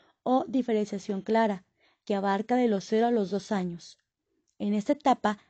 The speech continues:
los niños no tienen definida su lateralidad, van descubriendo que tienen dos manos que les pertenecen, comienzan a tener conciencia de que pueden agarrar y tirar objetos que manipulan y así interactuar con su medio.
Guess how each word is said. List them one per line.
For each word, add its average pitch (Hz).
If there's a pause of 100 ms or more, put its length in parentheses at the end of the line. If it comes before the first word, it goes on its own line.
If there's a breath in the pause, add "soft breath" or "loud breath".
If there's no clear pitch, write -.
(100)
los 220
niños 226
no 240
tienen 254
definida 220
su 214
lateralidad, 190 (420 soft breath)
van 190
descubriendo 226
que 190
tienen 190
dos 190
manos 214
que 226
les 202
pertenecen, 196 (300 soft breath)
comienzan 185
a 233
tener 226
conciencia 220
de 175
que -
pueden 190
agarrar 208
y 240
tirar 190
objetos 226
que 226
manipulan 220 (300 loud breath)
y -
así 262
interactuar 226
con 196
su 196
medio. 214